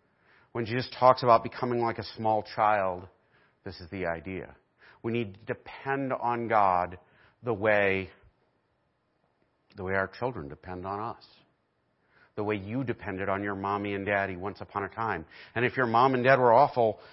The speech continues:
understand the way it was supposed to be. Because even as a little kid, you know this isn't the way it's supposed to be. The ideal version of us and God, of parent and child, like, the ideal version of parent and child is what God offers us.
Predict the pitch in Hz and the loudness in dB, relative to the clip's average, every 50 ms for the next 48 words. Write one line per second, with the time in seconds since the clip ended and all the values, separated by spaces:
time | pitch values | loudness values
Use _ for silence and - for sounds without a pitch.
0 | - _ - 113 127 113 123 120 - - - 143 143 131 123 113 107 104 - 123 | -18 _ -2 -2 0 0 -2 -4 -6 -4 -2 0 2 2 2 2 -2 -4 -4 -2
1 | 123 107 107 113 113 120 123 127 113 - 120 - - - - 151 147 120 - - | 0 2 4 4 4 2 0 -2 -8 -10 -10 -12 -10 -8 -6 -6 -6 -8 -10 -10
2 | 123 95 95 85 69 67 - - - - - - - 123 107 127 117 104 131 143 | -8 -6 -6 -6 -6 -10 -12 -18 -20 -20 -20 -8 -6 -4 -4 -2 -2 -2 -2 0
3 | 151 151 143 123 147 151 151 151 160 - - 170 170 127 117 113 123 160 165 135 | 0 0 0 0 2 2 2 0 0 0 0 0 0 2 0 2 4 4 4 4
4 | 104 113 101 110 104 101 120 107 120 110 113 113 113 110 - 127 120 113 - - | 2 -2 -4 -6 -6 -6 -4 -2 2 4 4 4 4 2 0 0 0 0 -2 -6
5 | 117 131 170 156 92 - - - - - - - _ _ 117 123 123 - - 123 | -6 -6 -6 -6 -8 -10 -16 -20 -20 -20 -20 -20 _ _ -6 -6 -6 0 4 4
6 | 135 127 127 117 110 123 127 139 147 147 147 135 117 110 143 139 139 139 117 95 | 4 4 2 -2 -6 -6 -6 -4 -4 -4 -4 -6 -2 0 2 2 2 2 0 -2
7 | 113 98 85 80 82 85 - - _ _ _ 113 110 92 - - 113 117 117 117 | -4 -4 -4 -4 -6 -10 -12 -18 _ _ _ -2 -2 -2 0 2 4 4 4 2
8 | - - - - - _ - 123 123 113 101 101 95 92 90 85 85 85 90 - | -2 -8 -14 -16 -16 _ -10 -8 -6 -2 -2 0 0 2 0 0 -2 -4 -8 -16
9 | - - - - - 104 - - - - - 120 120 120 117 - - - 117 113 | -20 -20 -12 -6 -6 -6 -6 -6 -8 -4 0 2 2 2 2 -2 -6 -8 -8 -8
10 | 110 - - - 131 131 120 107 92 85 85 87 90 - _ _ _ _ _ _ | -8 -8 -4 -2 0 2 2 2 0 0 -2 -4 -8 -14 _ _ _ _ _ _
11 | _ _ - 101 104 104 104 120 120 117 120 104 117 120 110 110 117 117 101 110 | _ _ -2 0 2 4 6 8 8 8 8 8 4 4 6 6 4 4 4 0
12 | 104 - - - 107 104 101 95 90 - - 110 110 101 95 90 92 85 - 123 | -4 -2 0 2 2 2 2 0 -4 0 6 6 8 8 8 6 4 2 -2 -2
13 | 120 110 98 92 90 87 85 - - - - _ _ _ _ _ _ _ - 117 | 0 2 2 2 0 -2 -4 -8 -12 -18 -20 _ _ _ _ _ _ _ 0 0
14 | 120 - 117 110 113 95 98 92 87 85 87 - - 85 - 95 87 76 - - | 0 2 2 4 4 4 6 4 2 0 -2 -4 -8 -6 -4 -4 -6 -6 -8 -12
15 | - - - | -16 -14 -14